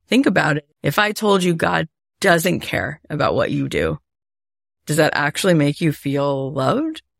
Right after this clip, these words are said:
What if I told you there's a master of the universe, there's a creator of this world that cares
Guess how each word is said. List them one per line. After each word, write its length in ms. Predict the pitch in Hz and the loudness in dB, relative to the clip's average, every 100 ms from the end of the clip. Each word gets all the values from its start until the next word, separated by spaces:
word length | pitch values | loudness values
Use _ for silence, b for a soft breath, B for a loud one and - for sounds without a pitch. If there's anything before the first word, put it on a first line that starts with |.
| _ _ | _ _
What 180 | 147 196 | 0 2
if 80 | 202 | 2
I 80 | |
told 280 | 160 165 156 | 2 4 4
you 100 | 160 | 4
there's 280 | 147 143 147 | 4 4 4
a 120 | 139 | 0
master 520 | 135 131 139 175 - | -2 -2 -2 -2 -2
of 80 | 190 | -2
the 60 | 170 | 0
universe, 360 | 175 160 139 | 0 0 0
there's 160 | 139 120 | -2 -4
a 60 | 131 | -4
creator 400 | - 156 180 185 | 2 4 4 2
of 80 | |
this 140 | 160 160 | 0 -2
world 320 | 147 143 139 _ _ _ _ _ | 0 2 0 _ _ _ _ _
that 160 | - - | -8 -6
cares 840 | - - - 349 - - - - | -8 -6 -2 0 0 -2 -8 -14